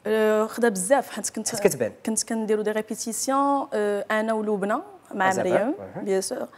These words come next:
Speaker 1: أه، وكانت هي كتجي عندنا لبنى ل-، للمغرب، وكنا كنخدموا هنايا بزاف. كنا خدامين بحال تياتر، كنا كناخدوا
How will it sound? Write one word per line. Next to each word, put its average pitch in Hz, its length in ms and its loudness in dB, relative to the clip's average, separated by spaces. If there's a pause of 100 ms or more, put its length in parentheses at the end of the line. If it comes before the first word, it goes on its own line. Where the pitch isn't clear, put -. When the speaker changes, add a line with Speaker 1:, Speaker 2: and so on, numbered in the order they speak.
(220)
Speaker 1:
أه، 185 460 2
وكانت 208 400 -2
هي 226 80 0
كتجي 196 260 -2
عندنا 180 540 -2
لبنى 185 220 -4
ل-، 170 480 -4
للمغرب، 190 420 -2
وكنا 208 260 -2
كنخدموا 185 480 -8
هنايا 170 240 -4
بزاف. 180 420 -6 (380)
كنا 262 140 4
خدامين 262 360 0
بحال 294 180 -8
تياتر، 180 400 -6 (680)
كنا 208 120 0
كناخدوا 214 460 -2